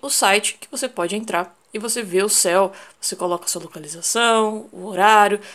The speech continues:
seja horário de agora, seja horário de agora há pouco, seja horário pra depois, é, mas você consegue ver a posição dos astros dependendo da sua localidade. Boa parte das coisas que eu vou citar aqui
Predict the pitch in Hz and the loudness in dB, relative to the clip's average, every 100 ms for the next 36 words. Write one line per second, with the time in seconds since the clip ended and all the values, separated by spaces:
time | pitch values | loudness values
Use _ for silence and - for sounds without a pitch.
0 | - - 180 175 165 160 160 165 156 220 | -6 -4 -2 0 -2 -4 -6 -8 2 6
1 | 226 226 220 185 214 220 202 175 190 202 | 6 6 -2 -6 -10 -10 -12 -14 -12 -14
2 | - _ - 156 165 - 233 220 220 220 | -16 _ -16 -14 -14 0 4 4 2 -6
3 | 185 196 165 165 - 156 - - 226 226 | -6 -8 -10 -10 -16 -14 -8 2 4 4
4 | 220 - - - 196 190 196 196 208 202 | 2 -4 -14 2 4 8 6 6 2 0
5 | 214 214 214 214 196 202 175 190 214 214 | -4 -2 0 0 0 -2 4 6 6 4
6 | 202 208 208 - 196 190 240 220 185 196 | -2 -2 0 0 -2 -6 -4 4 4 4
7 | - 254 - - _ 202 214 202 180 185 | -2 -6 -8 -10 _ -8 -4 -4 -4 -4
8 | 196 196 196 220 208 139 143 - _ - | -6 -6 -6 -4 -4 -4 -6 -16 _ -2
9 | 214 247 226 - 185 - 185 - 208 202 | 2 4 2 2 -2 -2 -2 -2 -2 0
10 | 202 190 202 220 - 214 | -2 0 -2 -2 -6 -8